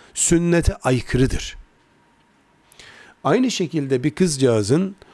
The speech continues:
kocası olacak insanla görüşmesi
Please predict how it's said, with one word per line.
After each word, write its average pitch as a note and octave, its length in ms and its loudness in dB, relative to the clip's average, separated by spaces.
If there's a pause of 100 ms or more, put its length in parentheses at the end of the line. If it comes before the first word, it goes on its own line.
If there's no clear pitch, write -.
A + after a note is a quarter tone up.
(320)
kocası D3+ 440 2
olacak F3+ 580 2
insanla D3+ 800 2 (840)
görüşmesi E3 920 2